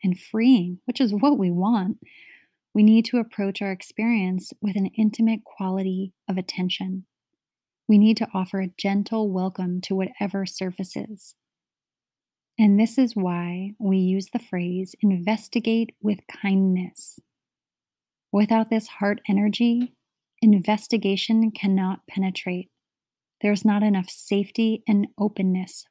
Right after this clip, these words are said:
for real contact. And the last part of rain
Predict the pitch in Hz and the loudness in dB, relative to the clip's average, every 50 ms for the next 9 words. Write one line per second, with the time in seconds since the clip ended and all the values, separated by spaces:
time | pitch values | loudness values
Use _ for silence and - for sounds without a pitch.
0 | _ - - - 208 208 190 185 196 196 196 196 190 196 196 190 _ _ - - | _ -12 -6 -4 -4 -2 -2 -2 0 0 0 0 -2 -4 -6 -10 _ _ -8 -6
1 | 202 190 190 - - - - - - _ _ - - _ _ _ _ _ _ _ | -4 -4 -4 -6 -6 -12 -12 -14 -14 _ _ -20 -20 _ _ _ _ _ _ _
2 | _ _ _ _ _ _ _ _ _ _ _ _ _ _ _ _ _ _ _ _ | _ _ _ _ _ _ _ _ _ _ _ _ _ _ _ _ _ _ _ _
3 | - 220 214 220 214 208 208 208 208 220 220 - - - 214 202 196 190 180 180 | 0 0 0 2 0 -2 -2 -4 -4 -6 -8 -8 -10 -8 -6 -6 -6 -6 -6 -6
4 | 185 180 175 180 175 175 180 185 185 185 | -4 -4 -4 -4 -4 -4 -6 -6 -8 -10